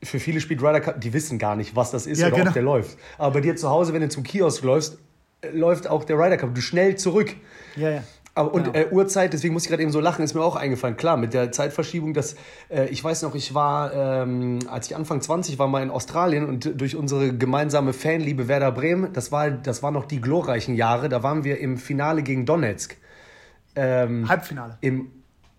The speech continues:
Speaker 2: Nee, Finale.
Speaker 1: Nee, im Finale.
Speaker 2: Halb-,
Speaker 1: Finale
Speaker 2: Halbfinale
Speaker 1: uefa
Speaker 2: war ja
Speaker 1: Cup.
Speaker 2: gegen H S V, genau richtig.
Speaker 1: Halbfinale H S V, genau. Äh, Euroleague, ich weiß nicht, ob es da noch uefa Cup hieß. Ja, und da musste ich mir,
Speaker 2: Ja.
Speaker 1: vor allen Dingen, geil, richtiger Alki-Style, musste ich mir, also ich wurde nicht gezwungen, aber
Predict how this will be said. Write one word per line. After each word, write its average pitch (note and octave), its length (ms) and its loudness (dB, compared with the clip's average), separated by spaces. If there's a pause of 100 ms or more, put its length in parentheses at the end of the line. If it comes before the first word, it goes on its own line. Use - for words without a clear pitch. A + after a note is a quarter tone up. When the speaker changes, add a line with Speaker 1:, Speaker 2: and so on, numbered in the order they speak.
(220)
Speaker 2:
Nee, F3 80 -2
Finale. G#3 340 2
Speaker 1:
Nee, C#3 60 2
im A#2 80 -2
Finale. D3 340 0
Speaker 2:
Halb-, A#3 160 6
Speaker 1:
Finale - 160 -4 (100)
Speaker 2:
Halbfinale G#3+ 300 6
Speaker 1:
uefa F#3 80 2
Speaker 2:
war G3 80 6
ja G3+ 80 6
Speaker 1:
Cup. F3+ 80 4
Speaker 2:
gegen F3 180 0
H E3+ 100 2
S F3 100 -6
V, F3+ 220 2
genau D3+ 200 -4
richtig. D#3 320 -10
Speaker 1:
Halbfinale D3 500 0
H D3 120 2
S C#3 80 -2
V, C#3+ 200 2
genau. C3 300 0 (340)
Äh, C#3+ 120 -6
Euroleague, C#3+ 560 0
ich - 100 -8
weiß C3 80 -4
nicht, - 80 -6
ob A#2 60 -4
es G#2+ 60 -10
da B2+ 100 -2
noch A#2+ 160 -4
uefa C#3 300 -2
Cup A2 200 -2
hieß. G#2 220 -4
Ja, C#3+ 100 4
und A#2+ 220 -2
da C#3 160 4
musste D#3+ 360 0
ich F3 120 -6
mir, F3 200 0
Speaker 2:
Ja. D3 140 0
Speaker 1:
vor A#2 140 -6
allen G2+ 80 -4
Dingen, F#2+ 140 -8 (120)
geil, B2 380 2
richtiger B2+ 400 -2
Alki-Style, C3 600 -2
musste D3+ 360 0
ich A2 140 -6
mir, A2+ 220 -4
also B2 180 -2
ich C3 180 -2
wurde D3+ 220 2
nicht C#3+ 160 0
gezwungen, D#3 420 -2
aber B2+ 400 0